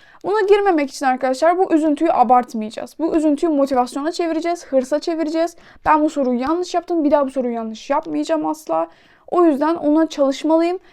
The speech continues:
ve o soru gibi bir sürü soru tipi görmeliyim ki bir daha aynı şeyi yapmayayım. Ve bu yanlışımdaki neden yanlış olduğunu vesaire her şeyi tam olarak anlayayım."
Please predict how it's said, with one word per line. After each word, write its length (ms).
ve 80
o 120
soru 280
gibi 240
bir 60
sürü 280
soru 220
tipi 200
görmeliyim 480
ki 180
bir 80
daha 120
aynı 300
şeyi 240
yapmayayım. 440
Ve 140
bu 80
yanlışımdaki 880
neden 320
yanlış 360
olduğunu 380
vesaire 360
her 200
şeyi 160
tam 180
olarak 240
anlayayım." 420